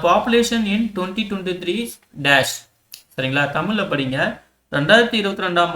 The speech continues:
ஆண்டில் ஒரு நகரின் மக்கள் தொகை ரெண்டு லட்சத்தி இருபத்தைந்தாயிரம் ஆகும். அது அடுத்த வருடத்தில் பதினஞ்சு பர்சன்டேஜ் ஆக உயர்ந்தால், ரெண்டாயிரத்தி இருபத்தி மூணின்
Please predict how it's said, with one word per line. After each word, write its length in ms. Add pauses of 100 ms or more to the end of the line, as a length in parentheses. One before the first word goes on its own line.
ஆண்டில் 340 (140)
ஒரு 140 (120)
நகரின் 480
மக்கள் 400
தொகை 260 (260)
ரெண்டு 280
லட்சத்தி 400 (100)
இருபத்தைந்தாயிரம் 800 (120)
ஆகும். 280 (1000)
அது 160 (240)
அடுத்த 320
வருடத்தில் 520 (140)
பதினஞ்சு 480
பர்சன்டேஜ் 380
ஆக 100 (140)
உயர்ந்தால், 440 (440)
ரெண்டாயிரத்தி 500
இருபத்தி 320
மூணின் 280